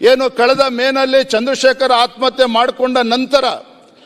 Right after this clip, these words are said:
ನಿರಂತರವಾಗಿ ಪ್ರತಿನಿತ್ಯ ಈ ರಾಜ್ಯದ ಜನರಿಗೆ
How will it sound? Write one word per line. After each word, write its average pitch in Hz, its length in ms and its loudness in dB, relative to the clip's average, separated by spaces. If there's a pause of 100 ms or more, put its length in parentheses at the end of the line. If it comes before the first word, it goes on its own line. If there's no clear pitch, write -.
(240)
ನಿರಂತರವಾಗಿ 277 960 0 (760)
ಪ್ರತಿನಿತ್ಯ 269 640 0 (760)
ಈ 233 120 0 (100)
ರಾಜ್ಯದ 269 480 2 (120)
ಜನರಿಗೆ 254 520 0